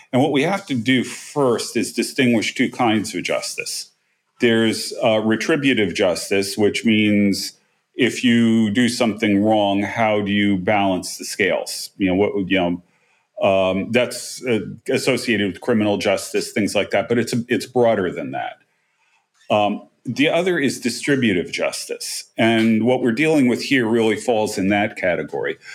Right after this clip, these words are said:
Distributive justice has to do with how you allocate the goods of society, um, uh, in, you know, in some sort of sense of, of a fair way. Um, and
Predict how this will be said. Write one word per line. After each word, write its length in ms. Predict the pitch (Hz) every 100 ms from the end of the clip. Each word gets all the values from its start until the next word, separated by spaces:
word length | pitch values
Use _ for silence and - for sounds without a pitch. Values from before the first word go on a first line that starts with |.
| - -
Distributive 540 | 123 - 170 156 147
justice 500 | 117 117 104 - 104
has 340 | - 123 120 -
to 100 | 120
do 220 | 104 107
with 180 | 104 104
how 400 | - 127 127 131
you 580 | 120 117 113 113 107 107 _ _ _
allocate 600 | 123 123 131 127 120 104
the 60 | 123
goods 340 | 110 117 104
of 100 | 110
society, 800 | - 98 - 107 95 82 - - _ _ _ _ _ _ _ -
um, 320 | 101 90 - - _ - 98 92 -
uh, 280 | 110 104 110
in, 480 | 120 113 107 107 - _ _
you 100 | -
know, 140 | 110 -
in 180 | 117 113
some 240 | 123 123
sort 240 | 113 120 104
of 100 | 101
sense 320 | 120 101 113
of, 100 | 107
of 220 | 98 95
a 60 | 95
fair 380 | - 117 104 90
way. 440 | 98 87 76 69 - - _ _ _ _ -
Um, 380 | 98 95 85 - _ _ _ _ _ _
and 300 | 131 120 117